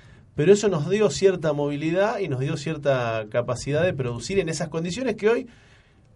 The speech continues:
el que no lo eligiera, digo, hay un montón de estudiantes, de profesionales recién recibidos, que quizás no elegirían el camino que nosotros elegimos, de cómo trabajar, pero no les queda otra, digo, ¿no? Entonces me parece que en ese ámbito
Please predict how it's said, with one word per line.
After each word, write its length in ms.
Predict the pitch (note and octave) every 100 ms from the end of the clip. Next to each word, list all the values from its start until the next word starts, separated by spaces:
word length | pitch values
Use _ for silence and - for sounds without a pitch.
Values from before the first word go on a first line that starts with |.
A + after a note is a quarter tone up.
| _ _
el 160 | D#3+ E3+
que 100 | G3+
no 80 | C4
lo 100 | B3
eligiera, 500 | E3+ C#3 A#3+ D#3+ A2+ - - - - - - - _ -
digo, 140 | C3+
hay 60 | C#3
un 80 | C#3
montón 300 | C3+ C#3+ F3+
de 60 |
estudiantes, 540 | C#3 A#2+ B2+ D3 C#3 B2+
de 100 | B2+
profesionales 540 | A#2+ A#2 B2 C3+ C3+
recién 260 | A#2+ A#2+ C3+
recibidos, 320 | A#2+ D3+ E3 - -
que 100 | -
quizás 240 | B2+ B2 F#3
no 80 | F#3
elegirían 560 | D#3 C#3 D#3 D#3 C3+
el 100 | A#2+
camino 340 | A#2 A#2+ C3+ B2
que 60 |
nosotros 340 | A2+ A#2 B2 -
elegimos, 400 | A2+ A2 G#2+ G#2 - - - -
de 100 | B2+
cómo 240 | C#3 C3+
trabajar, 520 | C3+ A2+ G#2+ A#2 G#2 - _ - - _ _ - - _ _ -
pero 160 | A2
no 60 | C3+
les 100 | C3+
queda 200 | B2 A#2+
otra, 320 | C3+ C#3 G#2 - -
digo, 160 | B2+ A2+
¿no? 280 | D#3+ C4 C#4 - - -
Entonces 360 | B2 C3 F#3 F#3+
me 100 | F#3
parece 280 | G3+ G#3 F#3+
que 160 | G3 G3+
en 160 | G#3
ese 300 | C#4 D4 C#4
ámbito 640 | C#4 C4+ B3+ C4 G#3 C#4